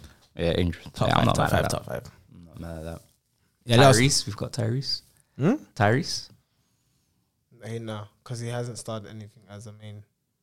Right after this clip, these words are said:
Speaker 3: He has, but nothing blockbuster. His main.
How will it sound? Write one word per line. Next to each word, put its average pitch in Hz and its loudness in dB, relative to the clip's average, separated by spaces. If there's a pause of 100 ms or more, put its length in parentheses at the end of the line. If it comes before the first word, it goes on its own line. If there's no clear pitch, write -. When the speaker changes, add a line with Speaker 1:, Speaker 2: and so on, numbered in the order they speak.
(1080)
Speaker 3:
He 123 -12
has, 131 -4
but 110 -12
nothing 113 -8
blockbuster. 101 -12 (1120)
His 110 -20
main. 107 -6